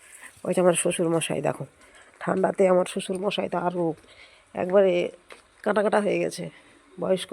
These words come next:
মানুষ তো, ও একবার ঠান্ডাতে বেরাতেই পারছে না, এত অবস্থা খারাপ। তবু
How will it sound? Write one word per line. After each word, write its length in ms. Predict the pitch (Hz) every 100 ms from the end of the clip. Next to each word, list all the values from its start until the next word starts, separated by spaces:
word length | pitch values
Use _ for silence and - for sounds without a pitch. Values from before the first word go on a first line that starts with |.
| 196
মানুষ 200 | 196 196 - -
তো, 80 | 196 165 - - _ _ _ - _ _ 180
ও 20 | 196 190 180
একবার 200 | 190 208 202
ঠান্ডাতে 300 | 190 196 190 180
বেরাতেই 380 | 185 185 185 175
পারছে 240 | 170 - -
না, 60 | 165 - _ _ -
এত 80 | 170 175 170
অবস্থা 280 | 170 - -
খারাপ। 200 | 156 156 - _ _ - - - - - - -
তবু 160 | 170